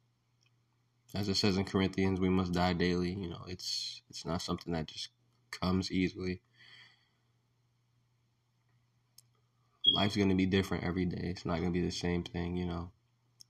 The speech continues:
A lot of us wake up and probably feel like we do the same routine every day, but we miss the little things. And I'm working on that also, just noticing the little things that happen in my life, you know.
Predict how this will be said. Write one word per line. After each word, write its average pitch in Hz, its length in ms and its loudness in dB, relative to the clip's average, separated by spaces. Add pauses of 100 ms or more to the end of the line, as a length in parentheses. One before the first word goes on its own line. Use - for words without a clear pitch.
(320)
A - 40 -2
lot 90 160 4
of 90 60 2
us 87 80 2
wake 90 260 0
up 90 120 -2
and 87 120 -2
probably 90 200 2
feel 92 180 0
like 90 120 2
we 90 100 0
do 90 100 2
the 85 80 -2
same 90 320 0
routine 90 400 0
every 87 220 -2
day, 85 260 -4 (100)
but - 180 -10 (440)
we 101 180 0
miss 92 280 2
the - 100 -6
little 92 300 2
things. 92 500 -8 (1700)
And 85 80 -8
I'm 87 100 0
working 87 280 0
on 85 140 0
that 85 140 0
also, 87 440 -4
just 82 220 -8
noticing 90 420 -2
the 82 80 -2
little 87 200 0
things 90 240 -4
that 95 80 -6
happen 90 240 -8
in 92 60 -4
my 87 140 -2
life, 87 340 -6
you 90 80 -2
know. 90 280 -4